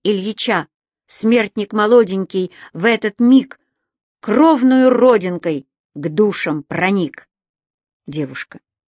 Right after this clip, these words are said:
«Да говори ты, не тяни». Борис Первый. «Ну, я тебя люблю и все такое, вот.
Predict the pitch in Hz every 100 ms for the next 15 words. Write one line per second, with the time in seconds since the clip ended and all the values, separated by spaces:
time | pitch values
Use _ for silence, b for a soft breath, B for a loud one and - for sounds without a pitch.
0 | _ _ _ _ - 165 196 262 302 339
1 | - 180 143 - _ _ _ 240 294 -
2 | 359 359 262 139 - _ _ _ _ _
3 | _ _ 180 190 185 - 165 139 85 -
4 | _ _ _ _ _ _ _ _ _ _
5 | _ _ _ 214 240 247 233 208 - 311
6 | _ _ _ _ _ _ 160 170 185 185
7 | 196 170 175 185 247 262 156 135 131 71
8 | - 67 - 185 170 175 233 240 180 160
9 | 165 160